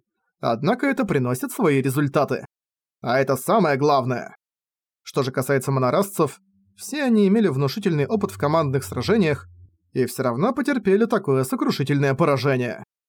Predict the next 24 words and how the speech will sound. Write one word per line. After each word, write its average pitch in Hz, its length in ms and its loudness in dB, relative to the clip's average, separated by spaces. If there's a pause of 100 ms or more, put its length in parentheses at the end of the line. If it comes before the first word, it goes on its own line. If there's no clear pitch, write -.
(440)
Оставалось 143 500 -2
только 143 260 -2
сказать, 143 400 -2
что - 180 -2
им 139 160 0
следует 143 340 -4
поскорее 160 400 0
спуститься 143 500 -2
с - 80 -8
небес 151 300 0
на 147 100 2
землю. 131 380 0 (640)
Ведь 139 180 -4
если 262 220 -2
ты 254 120 0
недооцениваешь 180 760 2
противника, 196 600 2
то 160 200 2
уже 147 320 2
проиграл. 131 640 0 (480)
Нехорошее 135 580 0
предчувствие 139 560 -2
Лиера 139 340 2
подтвердилось. 143 880 -2